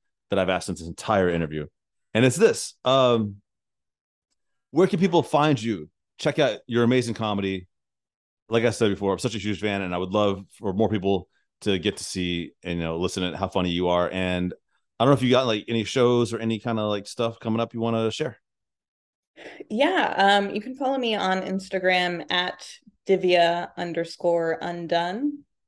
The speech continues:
Speaker 2: or on TikTok at the same handle. Um, and I've,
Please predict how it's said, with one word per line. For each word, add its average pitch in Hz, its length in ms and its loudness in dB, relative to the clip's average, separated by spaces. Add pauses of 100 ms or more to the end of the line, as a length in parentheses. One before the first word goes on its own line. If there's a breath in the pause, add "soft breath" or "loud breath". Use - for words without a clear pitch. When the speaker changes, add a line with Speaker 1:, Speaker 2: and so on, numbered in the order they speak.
(120)
Speaker 2:
or 156 440 -10
on 185 180 -10
TikTok - 500 -12
at - 120 -4
the 175 60 -6
same 175 300 -6
handle. 202 520 -2
Um, 175 300 0
and - 180 -6
I've, 180 320 -2